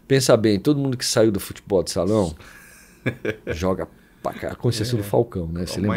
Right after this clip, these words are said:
Speaker 2: maioria,
Speaker 1: Falcão?
Speaker 2: é.
Speaker 1: O Falcão só se deu mal, né? Mas pensa,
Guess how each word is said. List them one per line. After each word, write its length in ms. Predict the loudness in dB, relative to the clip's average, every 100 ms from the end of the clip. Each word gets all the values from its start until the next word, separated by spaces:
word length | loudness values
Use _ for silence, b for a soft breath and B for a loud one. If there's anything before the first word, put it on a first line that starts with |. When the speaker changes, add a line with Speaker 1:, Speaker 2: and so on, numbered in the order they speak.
| -2
Speaker 2:
maioria, 80 | 0
Speaker 1:
Falcão? 320 | 0 2 2
Speaker 2:
é. 40 | 2
Speaker 1:
O 20 |
Falcão 320 | -2 -2 -2
só 160 | -2 -4
se 200 | -2 0
deu 120 | 0
mal, 240 | 0 -4
né? 60 | -6 B B B
Mas 300 | 0 2 2
pensa, 600 | -4 _ 2 4 2 -6